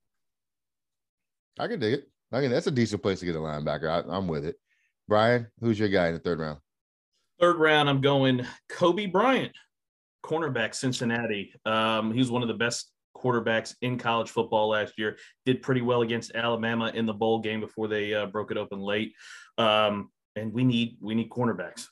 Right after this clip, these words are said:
Speaker 2: We need cornerbacks in the worst way. Uh, you said it already. Uh, Saint Juste struggled greatly, had injuries, uh, and then it, it feels like it's been four years since we've seen Saint Juste.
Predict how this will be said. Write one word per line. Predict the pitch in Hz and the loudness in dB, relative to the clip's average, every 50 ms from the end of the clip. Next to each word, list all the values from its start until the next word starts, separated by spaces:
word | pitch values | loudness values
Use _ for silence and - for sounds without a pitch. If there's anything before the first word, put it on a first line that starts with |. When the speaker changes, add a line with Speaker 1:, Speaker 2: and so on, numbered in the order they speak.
| _ - | _ -2
Speaker 2:
We | 113 120 | 0 2
need | 117 110 110 | 2 2 0
cornerbacks | - 117 113 110 104 107 107 107 104 - - | -2 -2 -2 -2 0 0 -2 -2 -2 -4 -6
in | 110 107 | -6 -4
the | 107 | -4
worst | 104 104 110 110 107 - - | -2 0 0 0 -2 -4 -8
way. | 101 95 92 90 90 92 95 95 | -6 -6 -6 -6 -4 -4 -2 -2
Uh, | 98 95 | 0 0
you | 95 98 101 110 | -2 -2 -4 -6
said | 107 - 113 110 110 | -4 -2 0 0 0
it | 104 | 2
already. | 110 110 107 107 107 107 107 110 107 107 | 2 2 2 2 0 0 0 -2 -6 -6
Uh, | - 104 104 104 98 | -6 -4 -4 -4 -4
Saint | - - 107 104 - | -4 -6 -8 -8 -8
Juste | - 110 113 107 - - _ - | -8 -6 -6 -6 -8 -12 _ -18
struggled | - - - - 120 110 101 101 107 107 101 - - - | -16 -14 -6 -4 -2 -2 0 -2 -4 -4 -6 -8 -14 -10
greatly, | - 110 113 117 113 110 113 113 110 110 107 110 - - - - _ | -4 -2 -2 -2 0 -2 -2 0 0 0 -2 -4 -10 -20 -20 -14 _
had | - 113 110 110 | -2 0 0 2
injuries, | 110 110 104 107 107 107 107 110 107 104 95 - - - - | 0 0 -2 -2 -2 0 0 0 -2 -4 -6 -8 -10 -8 -4
uh, | 101 101 101 101 101 98 - | -2 -2 0 0 0 0 -2
and | 101 101 110 | -2 -2 -2
then | 110 113 110 110 - _ | -2 -2 -2 -4 -6 _
it, | - 82 - - _ _ - | -16 -16 -16 -16 _ _ -12
it | 104 - | -12 -8
feels | - 120 127 131 117 | -4 -2 0 0 0
like | 107 104 101 113 | 0 -2 -2 -4
it's | 110 110 - | -6 -8 -8
been | 110 120 131 131 | -4 -2 -2 -2
four | - 120 110 101 | -2 -2 -2 -2
years | 101 98 98 98 - | -2 -2 -4 -4 -6
since | - 101 - | -6 -8 -8
we've | 107 101 - | -8 -8 -8
seen | - 107 101 98 92 | -6 -6 -6 -6 -6
Saint | - 101 98 95 87 | -8 -8 -8 -8 -6
Juste. | 101 98 92 87 - - | -6 -6 -6 -6 -10 -14